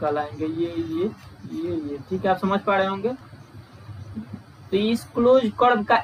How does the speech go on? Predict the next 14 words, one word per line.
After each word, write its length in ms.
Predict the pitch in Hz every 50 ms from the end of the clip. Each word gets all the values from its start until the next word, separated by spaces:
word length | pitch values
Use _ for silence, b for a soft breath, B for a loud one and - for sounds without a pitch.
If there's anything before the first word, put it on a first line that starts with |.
| -
area 360 | 214 220 208 220 214 240 240
जो 220 | 220 196 208 208 196
होगा, 240 | 185 170 175 175 175
मा-, 200 | 185 196 208 202
area 380 | 208 208 208 202 214 233 247
क्या 200 | 226 - 233 240
होता 320 | 233 196 185 - - 170 160
है, 160 | 156 151 - - - -
उसके 260 | 175 175 - - - 196
अंदर 360 | - 190 196 196 196 208 214
कितना 520 | 208 - 214 - - 214 214 226 233 - - - - - - - - - - - - - - - - - - - - - - - - - - 196
space 580 | 175 - - - - 208 208 214 208 - -
है, 120 | 190 185 185
उसको 360 | 190 180 - - - - 220